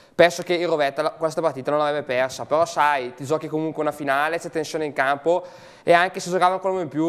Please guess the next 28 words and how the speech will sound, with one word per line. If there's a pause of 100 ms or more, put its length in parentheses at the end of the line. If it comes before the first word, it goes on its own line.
hanno
preferito
rimanere
coperti
e
quando
resti
coperto
con
loro
che
spingono,
di
fatto
l'episodio
poi
varia
nel
momento,
quindi
c'è
stata
tensione
di
fatto
fino
alla
fine.